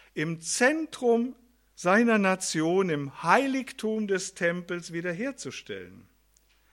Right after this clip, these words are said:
Die Not in und um Jerusalem hatte ihre Ursache nicht etwa in einem Mangel an Material, an Geld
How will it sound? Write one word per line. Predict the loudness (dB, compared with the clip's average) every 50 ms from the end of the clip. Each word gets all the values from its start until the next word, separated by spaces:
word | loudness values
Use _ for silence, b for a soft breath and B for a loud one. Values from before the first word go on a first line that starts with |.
| b b b b b b b b b b b b b b b
Die | -8 -6 -4
Not | -4 -2 0 2 4 4 4 2 0 -4 -10 -14 -12 _ 2
in | 2 4 4 4 2 0 -2 -6 -12 _ _ _ _
und | 0 0 0 0 -2 -6 -6 -2 0
um | 2 2 2 2 0 0 -2
Jerusalem | -6 -4 -2 -2 -2 -2 -2 -4 -6 -4 -2 0 2 2 2 2 2 0 0 0 -2 -4 -6 _ _ _ _ _ _ _ _ _
hatte | -4 -2 -2 -2 -2 -4 -8
ihre | -6 -4 -2 0 0 0 0 -2 -4 -6 -6 -2
Ursache | 2 4 4 4 4 4 2 2 2 0 0 0 0 -2 -6 B B B B B B B
nicht | -2 2 2 2 2 0 -4 -2
etwa | 0 0 0 0 2 2 2 2 2
in | 0 -2 -4
einem | -4 -4 -2 -2 -2 -4 -4 -2
Mangel | -2 -2 -2 -2 -2 -2 -2 -2
an | -2 -4 -4 -6 -10 -12 _ _
Material, | -10 -8 -6 -4 -2 -4 -2 -2 -2 -2 -2 0 -2 0 0 0 -2 -2 -4 -6 -8 -12 -16 _ b b b b b b b b b b
an | b -2 -2 0 -2 -4 -6 _ _ _
Geld | -16 -6 2 6 6 8 8 8 6 4 0 -4 -10 -16 -16